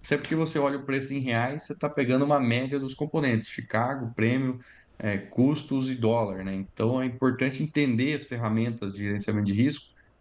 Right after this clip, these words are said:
pra, de repente, eu travar só o Chicago dentro do contrato componente, ou travar, é, fazer uma ferramenta financeira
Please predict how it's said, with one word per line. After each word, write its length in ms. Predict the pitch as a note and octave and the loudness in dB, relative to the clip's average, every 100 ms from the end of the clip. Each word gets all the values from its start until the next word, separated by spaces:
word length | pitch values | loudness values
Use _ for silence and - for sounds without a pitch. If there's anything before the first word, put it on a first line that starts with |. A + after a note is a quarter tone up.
| _ | _
pra, 120 | G2 | -4
de 60 | G#2+ | -2
repente, 320 | A2 A2+ A#2 | 0 0 -2
eu 80 | A#2+ | 0
travar 340 | B2 A#2 C3 | 0 2 -4
só 240 | - C3 | -2 -2
o 40 | D3 | -2
Chicago 500 | - - B2 C3+ B2 | -6 -2 -2 -2 -4
dentro 180 | A#2+ A#2+ | -2 -2
do 80 | A#2+ | -2
contrato 400 | A#2 A2+ A2+ - | -2 0 -2 -4
componente, 560 | A#2 A2+ A#2 A2+ G2 | -4 0 0 -2 -4
ou 80 | G2 | -4
travar, 500 | A2+ G#2+ G2 A#2 B2+ - - _ _ _ - | 0 0 0 -2 -4 -14 -20 _ _ _ -16
é, 640 | - G#2+ G#2 G2 F#2+ A2 - - - | -4 -2 0 2 0 -2 -8 -16 0
fazer 280 | A2 G#2 B2+ | 2 4 2
uma 200 | B2 A2+ | 2 2
ferramenta 500 | A2 G#2 G#2+ A2+ G#2+ | 0 0 0 -4 -6
financeira 600 | - G#2 G2+ A2+ A#2+ | -4 -2 0 2 2